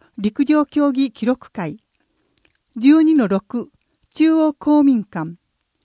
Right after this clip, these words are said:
十二の七、地域連携交流施設、播磨デザインラボ。十二の八、加古郡リサイクルプラザ。十二の九、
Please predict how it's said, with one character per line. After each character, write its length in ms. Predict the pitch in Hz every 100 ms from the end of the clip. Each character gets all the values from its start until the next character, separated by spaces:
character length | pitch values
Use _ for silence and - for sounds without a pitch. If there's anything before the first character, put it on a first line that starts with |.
| _ _ _
十 240 | 240 302 302
二 120 | 285
の 160 | 214
七、 320 | 185 196 175 - _ _ _ _ _
地 200 | - 320
域 200 | - 220
連 220 | 240 262
携 300 | - 247 240
交 240 | - 320 311
流 160 | 294
施 120 | 285 -
設、 480 | 220 - - 165 _ _ _ _ _ -
播 260 | 311 294
磨 220 | 220 175 - _ _
デ 140 | 202 220
ザ 140 | 294
イ 100 | 294
ン 60 | 254
ラ 140 | 226
ボ。 180 | 175 - _ _ _ _ _ _ _ -
十 260 | 196 285 339
二 140 | 349
の 120 | 254
八、 420 | 196 226 - 175 - _ _ _
加 140 | 240
古 180 | 247 359
郡 280 | 240 180 190 _ _
リ 120 | 214
サ 180 | 220 339
イ 60 | 311
ク 120 | 294
ル 100 | 285
プ 120 | 262
ラ 140 | 220
ザ。 220 | 185 156 - _ _ _ _ _ _ _ _
十 300 | 202 262 320
二 140 | 330 277
の 120 | 190
九、 380 | - 277 180